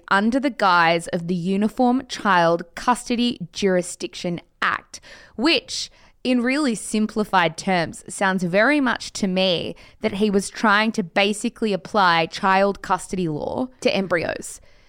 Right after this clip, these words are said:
<sighs> Because again, as we know, Louisiana does consider embryos as a juridical person. So he's saying, "Okay,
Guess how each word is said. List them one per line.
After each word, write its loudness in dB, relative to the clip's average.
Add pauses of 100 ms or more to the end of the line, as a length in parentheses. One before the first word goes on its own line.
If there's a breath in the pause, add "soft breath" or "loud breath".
(100)
<sighs> -14 (400 loud breath)
Because 4
again, 2
as 0
we 0
know, 4
Louisiana 0
does 2
consider 0
embryos 0
as -2
a -4
juridical -4
person. -4
So -2
he's -4
saying, -4
"Okay, -2